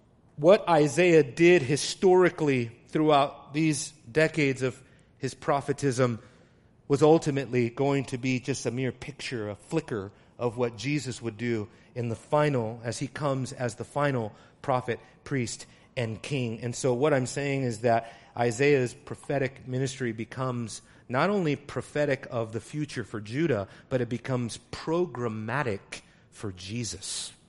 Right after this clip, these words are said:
You see how it all fits together? See, I could go for another hour about that. But I'll pray so that we can <laughs> end in a reasonable time.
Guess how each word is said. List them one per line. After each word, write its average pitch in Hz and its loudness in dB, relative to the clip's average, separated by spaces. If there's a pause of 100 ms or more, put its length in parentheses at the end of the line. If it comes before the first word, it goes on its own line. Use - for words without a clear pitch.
(640)
You 104 -16
see 156 -6
how 147 -4
it 143 -4
all 143 -4
fits - -12
together? 139 -8 (100)
See, - -2
I 311 -2
could 277 -12
go 285 -2
for 233 -6
another 226 -2
hour 269 0
about 113 -4
that. - -16 (1500)
But 117 -6
I'll 120 -2
pray 143 -2
so - -8
that 113 -4
we 104 -6
can 110 -8 (480)
<laughs> - -20
end 131 0
in 117 -2
a 110 -4
reasonable 110 -2
time. 101 -6